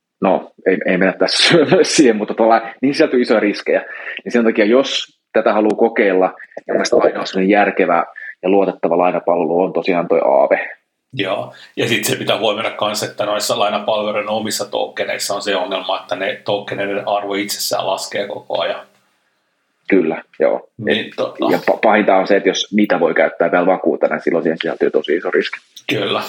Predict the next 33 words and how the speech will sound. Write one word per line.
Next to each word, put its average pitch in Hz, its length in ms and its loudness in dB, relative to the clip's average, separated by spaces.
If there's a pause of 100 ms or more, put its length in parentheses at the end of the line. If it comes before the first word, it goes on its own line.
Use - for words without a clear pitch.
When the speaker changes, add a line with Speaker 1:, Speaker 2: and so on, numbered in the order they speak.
Speaker 2:
sit - 180 -6
se 110 80 -2
ei 107 60 -2
olekaan 101 240 -4
enää 104 160 -2
halpaa 104 480 -2 (460)
eikä 107 200 -4
järkevää, 98 560 -4
mutta 131 260 -8
joo. 123 380 -2 (1300)
Niin, 113 280 -4
tota, 117 160 -6
Speaker 1:
Kyllä. - 260 2 (400)
Speaker 2:
kyllä, 127 180 -2
kyllä. 107 520 -6 (100)
No 135 100 2
mut 156 160 -4
hei, 156 120 0
tähän 147 240 -2
loppuun 123 420 -4
vielä, 98 300 -2
niin 110 280 -8 (1600)
joo, 113 580 0
elikkä 127 300 0
joo, 123 240 0
mitäs 127 240 -2
sä, 110 100 -4 (160)
Janne, 117 220 0
sanot 107 200 -4
vielä 110 300 -2
tälleen 110 260 0
loppuyhteenvetona, 104 1000 -4
niin 107 240 -4